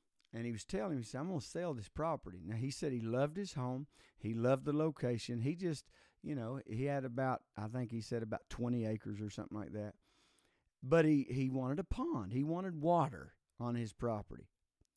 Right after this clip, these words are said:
And he said he was telling this guy, and this guy said, "Well, you could have that right here."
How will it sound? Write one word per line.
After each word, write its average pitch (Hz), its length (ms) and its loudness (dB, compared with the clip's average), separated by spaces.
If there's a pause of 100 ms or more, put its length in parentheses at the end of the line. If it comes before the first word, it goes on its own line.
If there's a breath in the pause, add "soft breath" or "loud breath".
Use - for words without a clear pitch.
(200)
And 127 360 6
he 135 180 4
said 151 220 2
he 135 80 4
was 117 160 -2
telling 170 340 2 (640 soft breath)
this 117 220 0
guy, 113 340 0 (100)
and 120 680 2
this 135 240 0
guy 139 280 4
said, 123 440 2 (1300)
"Well, 110 300 0 (340)
you 131 220 -2
could 392 160 -4
have 120 300 2
that 117 200 0
right 143 240 0
here." 175 400 -2